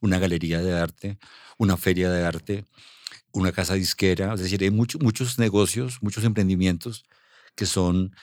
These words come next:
parte del mercado, pero que son súper vitales para las escenas, ya sea de la música o de las artes plásticas.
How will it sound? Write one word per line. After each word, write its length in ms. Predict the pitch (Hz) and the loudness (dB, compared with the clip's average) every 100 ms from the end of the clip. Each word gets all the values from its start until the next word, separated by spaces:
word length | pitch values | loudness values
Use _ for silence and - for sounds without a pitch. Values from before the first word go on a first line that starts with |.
| - - | -20 -4
parte 300 | - 104 110 | 2 2 2
del 80 | 110 | 0
mercado, 360 | 113 110 107 107 | 0 0 2 2
pero 200 | 104 92 | 0 -4
que 100 | - | -4
son 140 | 87 | -4
súper 260 | 80 98 104 | -4 -4 -4
vitales 380 | 92 87 90 - | -4 -4 -4 -4
para 180 | 104 | -2
las 160 | 92 80 | -2 -2
escenas, 600 | 80 90 85 92 - - | -2 -2 0 -2 -4 -8
ya 160 | - 90 | -2 0
sea 120 | 87 | 0
de 60 | 95 | 0
la 80 | 92 | -2
música 380 | 87 - 85 | -2 -4 0
o 60 | 92 | 0
de 60 | 87 | 0
las 120 | 76 | -2
artes 260 | 78 87 | -4 -6
plásticas. 520 | - 95 85 - 120 | -4 -4 -4 -8 -10